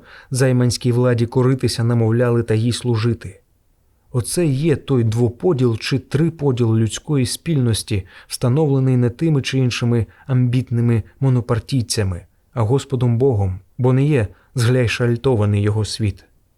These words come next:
Велика відвага, ворохобна постава до зрадництва, огірчення на тупу, затуркану, інертну більшість, одушевлення великою ідеєю, страшною для ворога і для рідної погані,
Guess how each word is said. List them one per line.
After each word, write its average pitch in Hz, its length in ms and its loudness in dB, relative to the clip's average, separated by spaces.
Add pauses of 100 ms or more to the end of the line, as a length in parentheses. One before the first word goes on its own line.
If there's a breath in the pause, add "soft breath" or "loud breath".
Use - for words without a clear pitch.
(260)
Велика 123 340 2
відвага, 113 560 0 (220)
ворохобна 123 540 0
постава 120 480 -2
до 117 120 0
зрадництва, 110 800 -2 (400)
огірчення 131 640 0
на 127 100 2
тупу, 143 420 -2
затуркану, 131 840 -2
інертну 127 540 0
більшість, 120 640 -4 (240)
одушевлення 131 680 0
великою 123 480 2
ідеєю, 113 800 0 (240)
страшною 123 600 0
для 113 180 2
ворога 117 560 0 (220 soft breath)
і 156 100 -2
для 123 220 2
рідної 120 400 2
погані, 98 600 -4